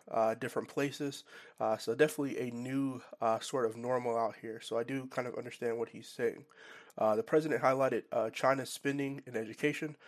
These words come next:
particularly on early and higher education, and argued the U S needs to make, uh, similar investments. Uh, he said, "We risk losing our edge as a nation.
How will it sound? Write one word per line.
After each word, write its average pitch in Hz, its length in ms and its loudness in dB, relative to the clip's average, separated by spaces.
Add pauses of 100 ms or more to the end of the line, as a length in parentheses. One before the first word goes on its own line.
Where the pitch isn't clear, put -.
(240)
particularly 147 460 -4
on - 220 4
early 135 420 -2
and 113 140 -4
higher 123 200 6
education, 120 680 -4
and 110 120 -8
argued 117 260 0
the 113 220 -8
U 131 120 4
S 117 200 0
needs 120 220 -10
to 117 120 -10
make, 127 380 -4 (320)
uh, 104 160 2
similar 131 380 -2
investments. 110 920 -4 (380)
Uh, 95 160 2
he 135 140 -6
said, 131 400 2
"We 117 100 -6
risk 139 320 0
losing 135 300 -2
our 113 180 2
edge 131 380 4
as 110 140 -6
a 110 40 -4
nation. 147 440 -2